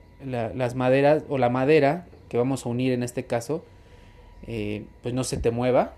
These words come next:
y no te salga chueco y te salga un poquito más cuadrado el,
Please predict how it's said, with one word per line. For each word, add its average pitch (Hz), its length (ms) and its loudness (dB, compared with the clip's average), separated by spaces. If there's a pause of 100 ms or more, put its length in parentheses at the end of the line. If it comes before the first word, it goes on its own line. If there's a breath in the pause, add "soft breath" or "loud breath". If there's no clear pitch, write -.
(1120)
y 123 100 -10
no 117 160 -6
te 117 120 -6
salga 110 320 -2
chueco 147 340 -2
y 110 40 -2
te - 120 -14
salga 120 200 -4
un 117 80 -8
poquito 120 400 -2
más 143 420 -4
cuadrado 123 680 0
el, 101 80 -12